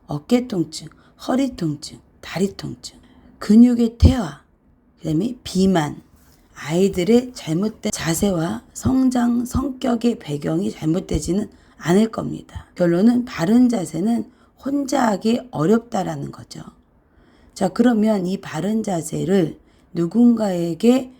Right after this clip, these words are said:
코칭을 받아서 하는 것 너무 어렵습니다. 운동과 달리 이십사 시간을 활동을 내 스스로 하기 때문에 이십사 시간 몸에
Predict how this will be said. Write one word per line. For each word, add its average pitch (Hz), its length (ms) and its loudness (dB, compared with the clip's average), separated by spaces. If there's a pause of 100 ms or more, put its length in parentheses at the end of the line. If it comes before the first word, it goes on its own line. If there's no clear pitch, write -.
(520)
코칭을 269 600 -2
받아서 175 380 -4
하는 220 320 0
것 254 300 -2 (320)
너무 185 300 4
어렵습니다. - 840 -6
운동과 208 640 0
달리 160 600 0 (180)
이십사 208 800 -2
시간을 226 840 2 (300)
활동을 277 800 -2 (280)
내 170 180 0
스스로 240 440 0
하기 233 340 -4
때문에 165 640 2 (520)
이십사 196 640 -4
시간 185 540 -2 (260)
몸에 214 520 2